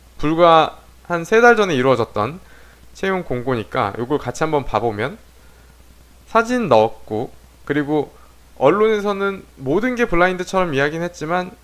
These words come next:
그때 역시 이제 학교 넣었어요. 여기 아랫부분에 보면 고등학교, 대학교, 대학원 다 넣었고, 그리고 어학 능력은 이런 식으로 토익 점수를 넣지는 않지만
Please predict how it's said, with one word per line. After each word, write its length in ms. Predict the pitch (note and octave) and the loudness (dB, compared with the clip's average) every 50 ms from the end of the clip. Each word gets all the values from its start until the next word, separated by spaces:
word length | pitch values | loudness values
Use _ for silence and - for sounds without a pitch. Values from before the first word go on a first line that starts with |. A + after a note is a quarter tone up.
| - - | -20 -12
그때 320 | - D3+ - - - F#3 E3+ | -10 -10 -8 -2 0 2 4
역시 560 | B2+ A2 - - - - G#3 A#3+ B3+ C4 C4 - - - - - - - _ - - | 2 2 0 -4 -6 -4 -2 -2 -2 -2 -4 -10 -16 -20 -20 -20 -20 -20 _ -18 -14
이제 460 | A#2 A#2 A2 C3 E3 F#3+ G#3+ A#3+ A#3+ - - - - - - | -12 -8 -4 0 0 0 0 -2 -4 -8 -16 -20 -20 -10 0
학교 640 | - B3+ C4 C4 - - C4 B3 B3+ C#4 C#4+ C#4+ - - - - | 2 2 2 0 -2 0 2 2 2 2 0 -2 -6 -14 -20 -2
넣었어요. 520 | - B2 B2 C#3 C3 - A#2+ G#2 G2 G2 | 4 6 6 6 6 4 0 0 0 -2
여기 160 | A2 B2 A#2+ | -2 2 4
아랫부분에 600 | G#2+ A2+ C3 C3 - C#3 B2+ A#2 B2 B2 A#2+ - | 4 6 4 4 0 -4 -8 -4 -2 -2 -2 -2
보면 420 | - A2 G2+ G#2 G2+ B2 E3 G#3+ - - | -4 -4 -4 -4 -4 -4 -4 -8 -12 -8
고등학교, 720 | - C3 B2+ D3+ C#3+ C3 C3 - - A2+ A#2+ D3+ G3+ A#3+ - - - - - - - - - - - | -6 -2 0 2 0 0 -2 -6 -6 -4 -4 -4 -6 -8 -14 -20 -20 -20 -20 -20 -20 -20 -20 -18 -8
대학교, 760 | - A2+ A#2 A#2 G#2+ - - - - G#2+ B2+ E3 G3+ A3+ B3 B3 - - - - - - - - - | -2 2 2 2 2 2 -2 -10 -8 -6 -4 -2 -2 -2 -4 -6 -12 -20 -20 -20 -20 -20 -20 -12 -4
대학원 640 | - A#2 B2 B2 A#2 G2+ G2 F#2+ G2 C3 E3+ A3 A#3+ - - - - - - - - - | 2 4 6 6 4 4 0 -2 -4 -4 -6 -10 -14 -20 -20 -20 -20 -20 -20 -20 -20 -6
다 120 | - A2+ | -4 -2
넣었고, 640 | G#2+ A2 A#2+ B2+ A#2 G#2 - - - A2+ A2 G2+ F2+ - - - - - - - - - | 2 4 4 4 4 2 -2 -6 -6 -6 -6 -6 -6 -10 -16 -20 -20 -20 -20 -20 -8 -4
그리고 460 | C#3+ C#3 D3+ D3+ D3+ E3 D#3+ D#3 - - - - - - - - | -2 -2 -2 -2 -2 -2 -4 -4 -6 -10 -20 -20 -20 -20 -8 -2
어학 380 | - B2 D#3 G3+ A#3+ B3 A#3+ | 0 2 6 6 6 6 4
능력은 480 | G#3 F3 D#3 C#3+ C#3 B2+ C3+ D#3+ C#3+ A#2 | 2 0 0 2 0 2 2 0 0 0
이런 220 | A2+ C3+ E3+ F#3 | 0 0 0 0
식으로 380 | F3 F3 F3+ E3+ F3+ F3 E3+ F3 | -2 -4 -4 -2 -2 -2 -2 0
토익 320 | - D4 D#4 D#4+ D#4 D#4 | 2 2 4 4 2 2
점수를 480 | - D4 D4 C#4 - C#4+ C4+ B3+ G#3+ D#3 | 2 2 2 2 0 0 0 0 2 0
넣지는 420 | C#3+ C3+ - - G3 G3 G3 E3+ | 0 -2 -2 -4 -4 0 2 2
않지만 640 | B2 G#2+ G#2 - - - B2+ D3+ F3 D#3 A#2 G2 F#2 | 2 2 0 -4 -6 -4 0 2 2 2 2 0 -4